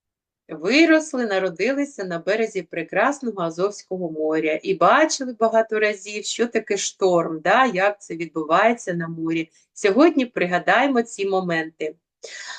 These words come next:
Ранок, гул. Я кинувся до вікна. Уночі почався шторм на морі. Я одразу вирішив, що вийду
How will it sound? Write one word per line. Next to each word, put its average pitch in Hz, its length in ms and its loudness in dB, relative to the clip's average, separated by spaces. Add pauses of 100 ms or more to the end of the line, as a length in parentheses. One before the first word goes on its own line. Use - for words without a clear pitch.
(160)
Ранок, 208 680 4 (680)
гул. 202 600 4 (840)
Я 302 260 4
кинувся 311 560 4
до 220 140 4
вікна. 202 720 0 (720)
Уночі 302 440 4
почався 233 720 2
шторм 320 720 -2 (120)
на 185 220 -4
морі. 156 460 -6 (880)
Я 330 220 6
одразу 311 420 6
вирішив, 294 520 2
що 240 340 -4
вийду 226 640 -2